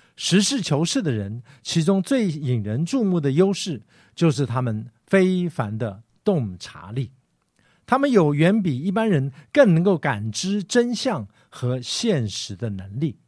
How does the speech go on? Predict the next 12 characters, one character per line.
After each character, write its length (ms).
他 100
们 120
可 80
以 60
看 180
到 240
人 280
性 280
的 180
真 180
面 420
目， 260